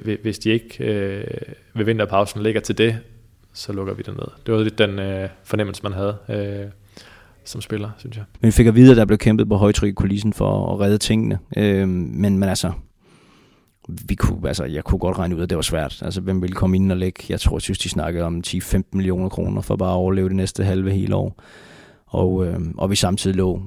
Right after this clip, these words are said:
Speaker 2: rigtig dårligt placeret i første division. Det vil sige, vi, altså, vi skulle virkelig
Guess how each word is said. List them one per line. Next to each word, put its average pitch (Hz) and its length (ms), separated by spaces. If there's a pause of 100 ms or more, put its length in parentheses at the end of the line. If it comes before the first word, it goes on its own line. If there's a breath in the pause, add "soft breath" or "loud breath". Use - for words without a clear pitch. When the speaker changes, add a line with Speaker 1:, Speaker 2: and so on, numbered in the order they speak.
(360)
Speaker 2:
rigtig 90 220
dårligt 98 420
placeret 98 320
i 104 40
første 98 260
division. 95 320
Det 95 60
vil 95 60
sige, 98 160
vi, 92 80 (500)
altså, - 280
vi 98 80
skulle 98 240
virkelig 104 440